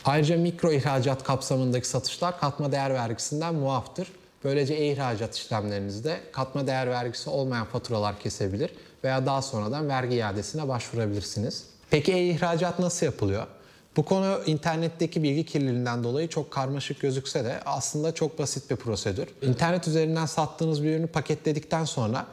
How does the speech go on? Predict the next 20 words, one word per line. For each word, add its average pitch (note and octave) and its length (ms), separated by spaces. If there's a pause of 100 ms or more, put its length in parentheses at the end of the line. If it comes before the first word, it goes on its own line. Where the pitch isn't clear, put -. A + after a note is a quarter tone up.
(240)
gerekli D#3 380
belgelerinizi C#3+ 580
hazırlayarak C#3 640
kargo C#3 280
firmasına A#2+ 500
teslim C#3+ 380
ediyorsunuz. G#2 600 (220)
Kargo E3+ 320
firması B2+ 540
paketi D#3 360
ilk D#3+ 160
önce D#3 200
antrepoya D3 580
kaldırıyor G#2+ 480
ve F3 60
antrepodayken D3 960
bir E3+ 120
gümrük D#3 440
beyannamesi C#3 640
hazırlıyor. G#2+ 440